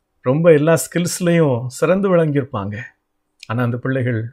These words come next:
உண்மையுள்ளவர்களாக இருக்க மாட்டாங்க. They will be unfaithful. உண்மையுள்ளவர்கள் தன்மையை அவர்களிடத்துல எதிர்பார்க்க முடியாது.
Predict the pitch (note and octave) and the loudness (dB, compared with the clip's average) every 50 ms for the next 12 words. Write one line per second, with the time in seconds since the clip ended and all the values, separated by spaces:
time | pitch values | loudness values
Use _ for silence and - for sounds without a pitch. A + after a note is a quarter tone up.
0 | _ _ B2+ C3 D#3 E3+ E3+ D#3+ D#3 D3 C#3+ C#3 C3 B2 B2+ B2+ A#2+ A#2 G#2+ A#2+ | _ _ -4 -2 -2 0 0 0 0 0 0 0 0 0 0 0 0 0 0 0
1 | A#2 A#2 A2+ - A#2+ A2 A2 G#2 - G#2+ F#2+ G2 A#2+ C3 - _ _ _ _ _ | 0 0 0 -2 -2 -2 -4 -6 -6 -8 -8 -8 -10 -12 -16 _ _ _ _ _
2 | _ _ _ _ _ _ _ C3 D3+ E3+ F#3 F#3+ E3 E3+ E3 E3 F3+ F#3 F#3 - | _ _ _ _ _ _ _ 2 2 2 2 2 2 2 2 2 0 -2 -6 -6
3 | - F#3 F#3 E3 - - - - D3 C3+ - - _ _ _ _ _ _ _ _ | -6 -6 -4 -6 -8 -12 -14 -12 -12 -12 -14 -16 _ _ _ _ _ _ _ _
4 | _ - E3 F3+ F3+ F3+ F3+ F3 F3 E3 D#3+ E3 - D#3 D3 D3+ C#3+ - D#3 D#3 | _ 0 4 4 6 6 6 6 8 8 6 6 4 0 0 0 0 0 0 2
5 | E3 F3 F3 F3 E3+ D#3+ D3 C3+ C3+ - - - _ _ - D3+ D3+ D3+ D3+ D3 | 2 2 0 0 0 0 0 -2 -4 -10 -18 -20 _ _ 0 0 2 2 2 2
6 | D3 C3 - C#3 C3 B2 B2 D3+ D3 D#3+ D#3+ D#3+ D3+ - E3 D3 D3 C#3 C#3 C#3 | 2 0 2 0 0 2 2 2 2 2 2 2 2 -2 -4 -4 -2 -2 0 2
7 | C#3 C#3 C3 B2 - C#3+ D3+ | 2 2 2 0 -6 -12 -16